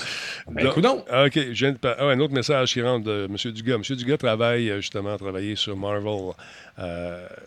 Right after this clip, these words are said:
Speaker 2: écoute, le, le, le, le jeu dont je faisais part tantôt, il a travaillé là-dessus avec son équipe. Il me dit, « Ma collègue me dit que c'est toujours à on car c'est trop le fun. » Puis il y a un gros bonhomme qui rit.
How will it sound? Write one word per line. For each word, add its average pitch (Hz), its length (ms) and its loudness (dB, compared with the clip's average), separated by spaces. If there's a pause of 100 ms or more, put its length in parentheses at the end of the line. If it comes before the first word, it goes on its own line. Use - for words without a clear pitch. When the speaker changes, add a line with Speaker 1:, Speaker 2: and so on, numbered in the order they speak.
(180)
Speaker 2:
écoute, - 300 -10
le, 95 80 -10
le, 92 160 -8
le, 90 340 -12
le 90 120 -12
jeu 104 140 -8
dont 104 140 -6
je - 80 -10
faisais 101 220 -6
part 104 160 -2
tantôt, 110 380 -4
il 110 60 -6
a 95 40 -8
travaillé 101 280 -4
là-dessus 101 380 -4
avec 104 160 -4
son 95 180 -4
équipe. 95 280 -6
Il 107 80 -6
me 104 40 -6
dit, « 104 100 -6
Ma 107 120 -2
collègue 131 400 0
me 113 240 2
dit 117 240 -2
que 110 160 -4
c'est 113 180 -4
toujours 117 360 -2
à 110 180 2
on 120 240 2
car 107 220 0
c'est 113 120 -4
trop 120 180 -4
le 107 40 -4
fun. » 123 280 -2 (100)
Puis 123 80 -4
il - 20 0
y 123 40 2
a - 20 2
un 123 40 0
gros 127 140 -2
bonhomme 127 300 0
qui 123 140 0
rit. 123 120 0